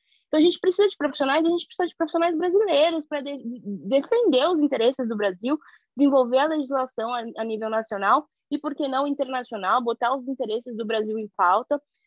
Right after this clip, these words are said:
É, isso que você falou da questão da flexibilização da soberania é uma realidade, a gente tem mecanismos de governança pra debater to-,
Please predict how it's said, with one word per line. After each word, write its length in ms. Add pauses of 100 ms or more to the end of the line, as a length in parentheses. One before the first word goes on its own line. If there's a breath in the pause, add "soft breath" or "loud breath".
(160)
É, 320
isso 140
que 60
você 160
falou 180
da 100
questão 320
da 100
flexibilização 800
da 120
soberania 500
é 20
uma 160
realidade, 540
a 40
gente 160
tem 120
mecanismos 540
de 80
governança 760
pra 120
debater 600 (380 soft breath)
to-, 180